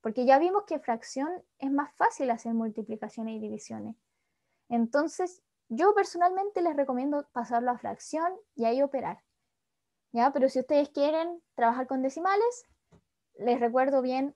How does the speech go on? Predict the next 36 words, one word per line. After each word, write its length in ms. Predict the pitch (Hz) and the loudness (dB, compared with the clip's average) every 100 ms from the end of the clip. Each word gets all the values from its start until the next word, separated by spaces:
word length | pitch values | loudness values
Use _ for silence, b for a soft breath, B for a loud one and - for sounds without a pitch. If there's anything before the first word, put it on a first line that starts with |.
| - | -2
el 140 | 233 214 | 0 0
orden, 280 | 202 127 - _ _ - | -2 -12 -20 _ _ -8
¿ya? 200 | 226 269 _ _ - | -6 -6 _ _ -4
<laughs> 500 | 285 - 285 - - _ _ b b b b b b | 2 4 4 0 -10 _ _ b b b b b b
Entonces, 680 | 302 359 359 392 381 370 - | 0 2 2 2 -2 -6 -4
vamos 360 | 285 349 349 - | 0 0 -4 -6
a 100 | 302 | -4
seguir 340 | 302 339 392 | -2 -2 -2
con, 240 | - 349 - - | -4 -4 -4 -10
creo 180 | 277 330 | -6 -4
que 80 | |
es 80 | 370 | -2
la 200 | 294 240 - | -2 -2 2
última 480 | 453 539 480 453 | 2 2 -2 0
diapo 520 | 302 254 240 - 508 _ _ _ _ _ _ - | 0 -2 -2 -4 -4 _ _ _ _ _ _ -2
de 180 | 240 | 0
materia. 380 | 277 302 262 196 | 2 2 0 -2
¿Y 100 | 202 | -6
qué 200 | - 240 | -2 0
hora 180 | 254 311 359 508 | 0 -2 -4 -6
es? 240 | - - _ _ _ _ _ _ | -8 -20 _ _ _ _ _ _
Uy, 320 | - 233 285 | -4 0 0
nos 120 | 233 - | 0 -2
quedan 180 | 220 214 | -6 -4
veinte 220 | 233 294 | -4 -2
minutos, 340 | 262 - - _ _ | -4 -6 -16 _ _
así 260 | 226 220 226 | -12 -8 -6
que 200 | 247 - _ _ _ _ | -6 -8 _ _ _ _
vamos 260 | 220 233 262 | 2 4 4
a 20 | |
apurarle. 340 | 269 240 156 233 | 2 2 2 -2
<laughs> 580 | - - 330 - - _ _ _ - 494 B B B | 0 4 4 4 -12 _ _ _ -8 -8 B B B
Ya 140 | - 208 | -6 -2
tenemos 380 | 254 320 403 | 0 0 -2
la 100 | 302 | 0
aproximación, 760 | 277 247 233 240 208 208 320 | 2 2 0 -6 -8 -4 0